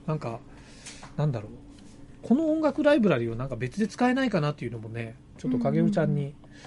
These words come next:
Speaker 1: まあ、提案するってわけじゃないんだけど。
Speaker 2: うんうんうんうん。
Speaker 1: <laughs> まあ、しかも僕のライブラリっていう、まあ、僕のライブラリなんだけど、作ってる人別の人だから。
Speaker 2: <laughs>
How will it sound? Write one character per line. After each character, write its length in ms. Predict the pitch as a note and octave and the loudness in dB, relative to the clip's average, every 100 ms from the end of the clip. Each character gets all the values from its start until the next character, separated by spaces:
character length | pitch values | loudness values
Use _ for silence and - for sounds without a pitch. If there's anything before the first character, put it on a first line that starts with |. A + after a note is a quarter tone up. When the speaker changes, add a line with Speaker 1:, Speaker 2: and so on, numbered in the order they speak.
| - | -10
Speaker 1:
ま 60 | C3 | -10
あ、 20 | - | 0
提 260 | F3+ D#4 | 4 4
案 120 | F4 | 2
す 120 | E4 D4+ | 2 -2
る 60 | |
っ 20 | A3+ | 2
て 80 | |
わ 80 | D3 | 0
け 60 | A2+ | 2
じ 60 | |
ゃ 40 | B2 | -2
な 60 | |
い 40 | A#2+ | -4
ん 40 | |
だ 100 | A2+ | -6
け 80 | A#2+ | -8
ど。 140 | A#2+ - - - - - - | -10 -12 -18 -20 -20 -18 -6
Speaker 2:
う 40 | A3 | -4
ん 40 | |
う 20 | |
ん 40 | G3+ | -2
う 600 | G#3 F#3+ A3+ G3+ - F#3+ | -2 -2 0 -2 -2 -2
ん 40 | |
う 20 | E3+ | 2
ん。 20 | |
Speaker 1:
<laughs> 20 | |
ま 80 | D#3+ | 2
あ、 40 | |
し 80 | - | 6
か 80 | C4 | 6
も 80 | D#3 | 6
僕 300 | B2 D3+ D4+ | 4 2 4
の 120 | D4+ | 8
ラ 120 | C#4 | 8
イ 60 | C#4 | 8
ブ 80 | C4+ | 6
ラ 100 | C4 | 6
リ 120 | C4 | 4
っ 20 | |
て 140 | - | 4
い 240 | A#3+ A#3 A3+ | 6 6 4
う、 60 | - - - - | -2 -18 -18 -2
ま 80 | D3 | 2
あ、 40 | |
僕 180 | F3+ C4+ | 2 4
の 100 | C#4+ | 6
ラ 120 | C#4 | 6
イ 40 | B3+ | 6
ブ 80 | |
ラ 100 | B3+ | 8
リ 80 | A#3 | 8
な 120 | A3+ | 8
ん 40 | F3+ | 4
だ 100 | A#2+ | 0
け 80 | B2+ | -4
ど、 220 | B2 C3 - | -6 -8 -14
作 160 | - D4 | -4 2
っ 20 | |
て 80 | G#3 | 2
る 60 | |
人 100 | C#3 | 2
別 220 | B2 B2+ | -2 4
の 80 | F#3 | 4
人 120 | F3+ | 6
だ 100 | D#3+ | 4
か 80 | A#2+ | 4
ら。 120 | G#3+ - - | -4 -4 -2
Speaker 2:
<laughs> 80 | - | -2